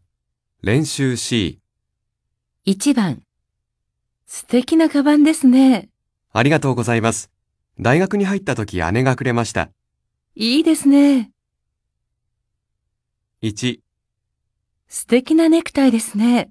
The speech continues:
Speaker 1: ありがとうございます。会社に入った時、兄がくれました。
Speaker 2: いいですね。
Speaker 1: 二。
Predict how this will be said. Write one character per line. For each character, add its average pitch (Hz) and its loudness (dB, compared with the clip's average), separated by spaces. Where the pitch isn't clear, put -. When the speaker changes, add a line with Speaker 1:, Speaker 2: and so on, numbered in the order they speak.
Speaker 1:
あ 117 -2
り 143 2
が 151 2
と 135 -2
う 113 -2
ご 110 -4
ざ 110 -2
い 107 -2
ま 110 -2
す。 - -14
会 139 2
社 196 -4
に 190 -2
入 196 -4
っ 190 -12
た 127 -8
時、 101 -6
兄 151 0
が 110 -2
く 107 -6
れ 98 -2
ま 92 -4
し 87 -12
た。 87 -4
Speaker 2:
い 240 0
い - 0
で 285 2
す 269 2
ね。 254 4
Speaker 1:
二。 117 -2